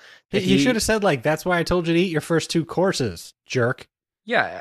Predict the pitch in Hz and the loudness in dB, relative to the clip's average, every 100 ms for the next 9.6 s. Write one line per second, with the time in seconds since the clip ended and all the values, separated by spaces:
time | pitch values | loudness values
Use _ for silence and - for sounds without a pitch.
0 | - 170 165 160 196 220 214 262 269 220 | 0 0 0 -2 0 0 2 0 0 0
1 | 247 220 190 160 - - 139 135 131 139 | -2 0 0 0 -2 -2 0 0 0 -2
2 | 151 147 151 139 131 104 123 - 131 117 | -2 -2 -2 2 2 2 -2 -6 -2 0
3 | 113 107 107 113 _ _ - 131 127 135 | 0 0 -6 -10 _ _ -4 -4 -2 -2
4 | 127 117 - 123 - 156 147 117 117 - | 0 -2 -4 -4 -2 -2 -2 -2 -8 -2
5 | 107 - - 139 107 - - _ - 143 | -2 0 0 0 0 -6 -16 _ -2 -2
6 | - 120 104 95 104 87 - - - - | 0 -4 -6 -6 -6 -6 -8 -12 -18 -12
7 | - 127 127 120 - - - 127 127 131 | -2 0 0 -4 -12 -16 -2 -2 0 -4
8 | 131 - 147 147 147 147 135 123 170 165 | -4 -2 0 0 -2 -6 -8 -2 0 0
9 | 151 135 113 113 113 | -2 0 2 2 0